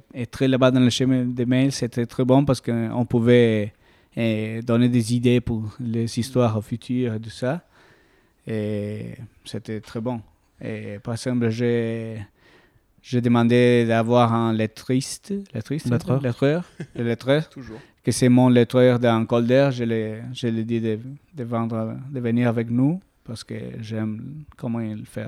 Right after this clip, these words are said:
Speaker 1: Le, Na-, Nate Pie-, Piekos, it's his name, et son, son nom. Et, et po-, et aussi, j'ai donné beaucoup des idées dans le, les comics. Et c'était très intéressant d'être,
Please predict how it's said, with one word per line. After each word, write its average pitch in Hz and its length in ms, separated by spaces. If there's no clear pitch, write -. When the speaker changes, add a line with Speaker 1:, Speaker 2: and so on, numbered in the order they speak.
Speaker 1:
Le, 135 120
Na-, 117 340
Nate 123 300
Pie-, 120 340
Piekos, - 720
it's - 200
his 123 180
name, 123 200
et 110 220
son, 110 320
son - 140
nom. 120 220
Et, 104 960
et 110 40
po-, 110 160
et 110 400
aussi, 117 400
j'ai 113 340
donné 110 260
beaucoup 110 240
des 110 220
idées 113 220
dans 110 140
le, 110 220
les 117 140
comics. 127 520
Et 120 220
c'était 120 320
très 123 320
intéressant 113 420
d'être, 110 300